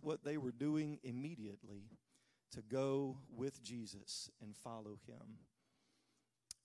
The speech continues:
That was a huge step outside of their comfort zone, because all they had ever known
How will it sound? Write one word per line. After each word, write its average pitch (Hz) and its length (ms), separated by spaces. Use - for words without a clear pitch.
That 160 300
was 135 340
a 120 160
huge 120 760
step - 540
outside 120 540
of 98 120
their 110 160
comfort 117 480
zone, 107 360
because - 240
all 139 200
they 147 140
had 131 100
ever 117 180
known 120 460